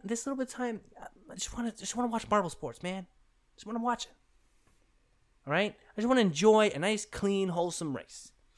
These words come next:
You picked a marble to root for, right? As a casual viewer, you're like, "You know what? I love that blue colored one, or I love that orange colored one. Just o-,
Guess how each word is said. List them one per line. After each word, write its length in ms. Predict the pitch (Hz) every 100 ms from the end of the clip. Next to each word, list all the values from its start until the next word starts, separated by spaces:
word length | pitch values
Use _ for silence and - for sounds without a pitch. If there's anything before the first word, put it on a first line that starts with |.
| - -
You 160 | 190 220
picked 260 | 247 -
a 40 | 170
marble 280 | 165 156
to 80 | 139
root 220 | 120 127
for, 320 | - 104 - - - _ _ _ _ _ _ _ _ -
right? 220 | 147 151 - -
As 120 | 139
a 60 | 135
casual 320 | 180 185 180
viewer, 240 | 160 170
you're 140 | 170 180
like, 180 | 175 220
"You 60 |
know 80 | 262
what? 240 | 262 254 -
I 80 |
love 180 | 285 330
that 120 | 294 233
blue 140 | 233
colored 300 | 180 127 98
one, 160 | 92 110
or 140 | 170 - _
I 80 | 269
love 140 | 277
that 160 | 254 185
orange 240 | 202 185
colored 240 | - 117 98
one. 160 | - - -
Just 180 | 240 - _ _ - -
o-, 140 | -